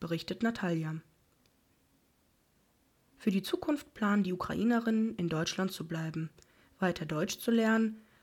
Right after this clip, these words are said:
und danach eine Ausbildung zu machen oder eine Arbeit zu finden. Ob der Plan funktioniert, ist noch nicht klar, da ihre Männer die Ukraine nicht verlassen dürfen, um nach Deutschland zu kommen.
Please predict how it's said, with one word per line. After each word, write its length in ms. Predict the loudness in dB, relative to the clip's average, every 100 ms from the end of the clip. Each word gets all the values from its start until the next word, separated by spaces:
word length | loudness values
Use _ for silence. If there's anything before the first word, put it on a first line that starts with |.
| _
und 160 | 0 4
danach 320 | 4 4 4
eine 200 | 4 6
Ausbildung 480 | 2 2 2 2 0
zu 160 | -2
machen 400 | -2 -2 -6 -8 -12 _
oder 300 | -4 0 2
eine 200 | 4 4
Arbeit 360 | 4 2 -2 -4
zu 100 | -6
finden. 500 | -4 -4 -4 -6 -8 _ _ _ _ _ _ _ _ _ _ _ _ _ _ -2
Ob 160 | 0
der 80 | 0
Plan 300 | 2 2 2
funktioniert, 720 | 2 -2 0 2 4 2 0
ist 240 | -6 0
noch 120 | 2 2
nicht 240 | -2 -2
klar, 340 | -2 -2 -2 -6 _ -20 _ _ -2
da 80 |
ihre 220 | 0 2 2
Männer 280 | 4 4 2
die 140 | 0
Ukraine 440 | -2 -2 2 2
nicht 200 | 2 0
verlassen 440 | 0 2 2 -2 -2
dürfen, 360 | -4 -4 -6
um 120 | -2 -2
nach 160 | 0
Deutschland 440 | 0 0 -2 -4 -6
zu 140 | -8
kommen. 340 | -6 -4 -4